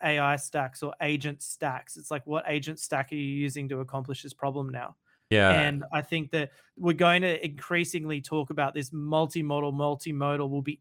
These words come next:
Speaker 1: everything. There'll probably be a word for that too. I just can't imagine it being as simple as just a chat box. Like, I think that is, we're gonna look back on that like, "Oh, that's very cute that that's how we interacted with it."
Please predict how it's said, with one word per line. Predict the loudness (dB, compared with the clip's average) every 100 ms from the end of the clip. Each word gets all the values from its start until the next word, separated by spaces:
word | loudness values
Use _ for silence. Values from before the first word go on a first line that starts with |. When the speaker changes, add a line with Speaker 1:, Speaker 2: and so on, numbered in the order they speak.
| 2
Speaker 1:
everything. | 2 2 -2 -4 -2
There'll | -4
probably | 2 2 4
be | 4
a | 2
word | 4 2 2 -2
for | -6
that | -6 -8 -6
too. | -2 -2 -4 -16 -2
I | -2
just | 4 6 6 4
can't | 0 0
imagine | 0 0 -2 -6
it | -8
being | -4 -2 -2
as | -4
simple | -6 -6 -4 -4 -2
as | -4 -6
just | -8 -8
a |
chat | -8 -6 -6
box. | -6 -10 -8 -2
Like, | -2 -2 -16 -2
I | -2
think | 0 -2 2
that | 2 4
is, | 0 -4 -14 _
we're | 0
gonna | 2 4
look | 4 4
back | 6 6 4
on | 0
that | -2 0
like, | 0 2
"Oh, | 2 4
that's | 0 0
very | -2 -2
cute | -4 -6 -6
that | -6 -2
that's | -2 0
how | -2
we | -2
interacted | -4 -4 -4 -4 -6
with | -10 -6
it." | -6